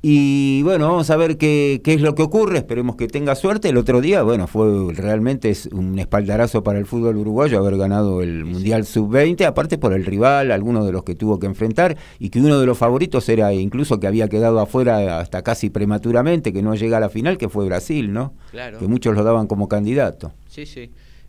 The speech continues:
Speaker 2: Eh, el primer logro en sub-veinte del equipo uruguayo que ya había perdido antes dos finales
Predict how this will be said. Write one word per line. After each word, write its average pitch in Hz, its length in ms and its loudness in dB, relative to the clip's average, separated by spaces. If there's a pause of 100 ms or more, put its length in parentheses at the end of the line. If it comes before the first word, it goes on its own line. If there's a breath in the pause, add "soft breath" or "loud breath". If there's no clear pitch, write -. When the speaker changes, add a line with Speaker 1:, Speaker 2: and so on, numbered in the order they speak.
Speaker 2:
Eh, 92 760 -14
el 104 80 -16
primer 135 380 -10
logro 135 520 -6
en 117 80 -10
sub-veinte 135 680 -10
del 101 280 -10
equipo 104 540 -12
uruguayo 120 500 -10
que 113 160 -14
ya 95 100 -12
había 107 300 -14
perdido 104 480 -16
antes 110 360 -16
dos 101 140 -12
finales 151 640 -14